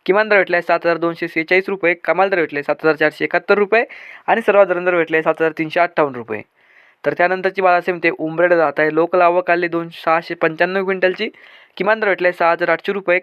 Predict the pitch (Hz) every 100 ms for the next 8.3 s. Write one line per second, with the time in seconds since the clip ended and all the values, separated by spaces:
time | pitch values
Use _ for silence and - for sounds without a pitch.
0 | - 165 190 196 165 165 160 165 160 160
1 | 160 156 165 151 190 196 220 262 - -
2 | - 175 226 202 208 190 185 185 170 170
3 | 170 165 160 165 156 196 190 - 139 123
4 | 107 104 - _ _ _ _ 151 165 165
5 | - 165 160 160 156 151 156 156 170 170
6 | 160 147 151 151 156 160 156 151 151 156
7 | 156 147 147 160 151 - 165 180 175 170
8 | 175 170